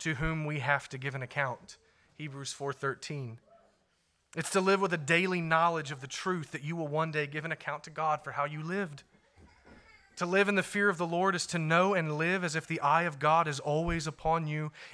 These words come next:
even when you are hidden from all others. It's to live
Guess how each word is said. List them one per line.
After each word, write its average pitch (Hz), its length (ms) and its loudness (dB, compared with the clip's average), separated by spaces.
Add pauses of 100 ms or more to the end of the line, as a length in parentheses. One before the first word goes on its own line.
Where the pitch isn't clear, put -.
even 170 420 -2
when 156 140 -6
you 160 120 -6
are 147 100 2
hidden 151 320 -6
from 143 200 -2
all 139 240 6
others. 123 500 -2 (1040)
It's 165 180 -4
to 190 120 4
live 185 400 6